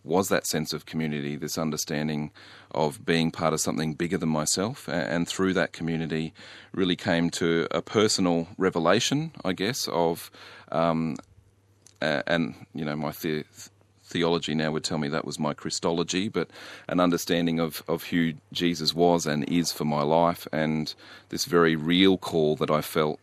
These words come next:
um, to essentially lay down my life at that time and, uh, follow something that was, um, a much clearer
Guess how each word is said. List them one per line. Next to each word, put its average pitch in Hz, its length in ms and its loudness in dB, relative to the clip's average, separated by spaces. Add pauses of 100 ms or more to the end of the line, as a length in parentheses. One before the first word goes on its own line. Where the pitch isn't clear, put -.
(100)
um, 76 340 0
to 90 160 2
essentially 80 380 2
lay 78 280 6
down 78 240 2
my 71 140 4
life 71 340 2
at - 80 -4
that - 180 0
time 76 420 0
and, 76 400 -2 (460)
uh, 78 300 2
follow 85 300 2
something 80 420 0
that 78 140 -2
was, - 340 -2 (540)
um, 76 400 -4 (100)
a - 60 -2
much - 280 0
clearer 82 340 2